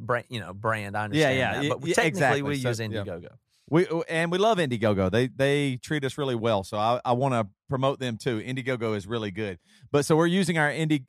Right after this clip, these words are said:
Speaker 2: Indiegogo right now, and we're doing this. But I've been working on not only,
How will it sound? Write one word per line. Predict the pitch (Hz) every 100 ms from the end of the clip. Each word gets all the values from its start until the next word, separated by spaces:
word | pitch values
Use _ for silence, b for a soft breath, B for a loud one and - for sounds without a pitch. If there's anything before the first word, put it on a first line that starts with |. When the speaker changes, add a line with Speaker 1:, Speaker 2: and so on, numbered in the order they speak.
| -
Speaker 2:
Indiegogo | 151 143 151 147 117 113
right | 117
now, | 110 123 131
and | 101 117 113
we're | 113 110
doing | 110 165 135
this. | 113
But | 127
I've | 131 170 147
been | 135
working | 135 156 147 131
on | 107 120 113
not | 160 -
only, | 220 226 190 156 175